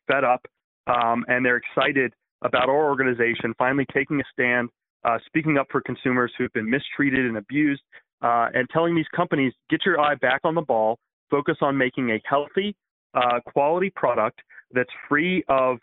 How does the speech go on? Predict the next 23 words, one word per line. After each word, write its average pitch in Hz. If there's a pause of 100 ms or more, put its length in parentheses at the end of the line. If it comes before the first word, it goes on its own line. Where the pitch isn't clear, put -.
uh, 117 (100)
forced 147
labor 131
in 131
the 131
production 127
chain, 107 (380)
and, 123
uh, 120 (100)
stop 147
trying 143
to 143
cozy 143
up 143
to 139
woke 120
politicians 127
to -
distract 127 (360)
from 139
your 135
own 139
business 143